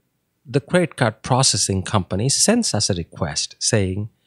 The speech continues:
"Hey, somebody charged a card, this is the number, on such and such day, at this time." They even give you a specific time. So what we do is we go th-, we go through our records for that day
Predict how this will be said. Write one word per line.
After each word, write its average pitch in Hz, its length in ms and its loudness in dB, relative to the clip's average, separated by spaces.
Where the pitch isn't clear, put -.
"Hey, 135 240 0
somebody 151 640 0
charged 117 540 0
a 107 100 0
card, 98 600 0
this 107 260 0
is 139 160 0
the 139 100 2
number, 92 540 2
on 95 140 0
such - 320 0
and 107 140 -2
such - 380 -4
day, - 260 -14
at 90 240 -4
this 113 220 4
time." - 460 -6
They 107 140 4
even 95 300 2
give 101 180 2
you 95 100 4
a 87 60 2
specific - 560 0
time. 110 380 2
So - 180 0
what 113 240 4
we 156 240 2
do 151 180 4
is 120 140 2
we 127 120 4
go 139 240 2
th-, - 380 -10
we 117 180 4
go 131 220 2
through 117 400 0
our 127 240 4
records 131 440 0
for - 140 -4
that 87 280 -4
day 101 320 0